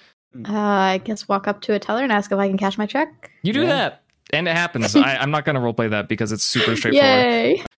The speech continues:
Speaker 2: But yeah, you get eleven hundred dollars in Pokemon cash. Very cool.
Speaker 1: Okay, cool. Let's distribute this.
Speaker 2: Are you actually splitting it up amongst everyone very generously?
Speaker 1: Yeah,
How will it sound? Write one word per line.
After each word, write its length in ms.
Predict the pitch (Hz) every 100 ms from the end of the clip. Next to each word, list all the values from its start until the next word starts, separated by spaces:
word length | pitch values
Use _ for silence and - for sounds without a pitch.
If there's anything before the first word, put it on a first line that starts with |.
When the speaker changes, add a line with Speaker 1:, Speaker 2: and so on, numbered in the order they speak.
| -
Speaker 2:
But 80 | 196
yeah, 100 | - -
you 180 | 123
get 180 | 127 127
eleven 260 | 120 135 151
hundred 200 | 147 143
dollars 300 | 147 131 -
in 400 | 120 113 107 104 - _ _ -
Pokemon 440 | 127 135 147 135 117
cash. 840 | - 107 104 - - - - - _ _ _ _ _ _ _ -
Very 240 | - -
cool. 240 | - - -
Speaker 1:
Okay, 260 | - 202 190
cool. 320 | - - - - _ _ -
Let's 600 | 214 214 214 - - -
distribute 680 | - 202 - - - - -
this. 260 | 107 101 - -
Speaker 2:
Are 40 |
you 120 | 139 131
actually 240 | 127 156
splitting 260 | - 143 120
it 60 |
up 200 | 110 113 -
amongst 380 | 120 139 - 139
everyone 540 | 170 220 294 240 151
very 180 | 131 117
generously? 520 | 120 117 156 -
Speaker 1:
Yeah, 60 | 113